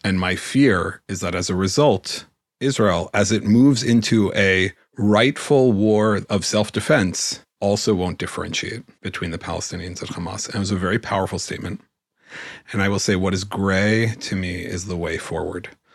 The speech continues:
I absolutely believe that Hamas has to be eradicated. And I'm not a military expert. I just know I saw what happened in Iraq and Afghanistan, and I know that more killing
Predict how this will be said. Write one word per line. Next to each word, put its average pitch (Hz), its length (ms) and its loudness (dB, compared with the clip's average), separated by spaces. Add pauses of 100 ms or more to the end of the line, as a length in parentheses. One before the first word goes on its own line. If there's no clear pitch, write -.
(140)
I 110 160 -2
absolutely 98 540 -2
believe 90 420 -4
that 85 100 -6
Hamas 87 480 -6
has 95 160 -6
to 92 80 -6
be 92 100 -4
eradicated. 113 760 -2 (420)
And 113 380 0 (380)
I'm 104 120 2
not 117 180 4
a 117 40 6
military 113 480 4
expert. 95 400 -2
I 95 100 -4
just 98 240 -2
know 92 420 -2 (280)
I - 60 -10
saw 98 220 -2
what 101 100 0
happened 98 500 -2 (360)
in 95 100 -4
Iraq 90 400 -2
and 98 80 -2
Afghanistan, 107 840 -2 (200)
and 92 120 -6
I 90 100 -2
know 92 260 0
that 90 160 -4
more 90 200 -2
killing 110 500 0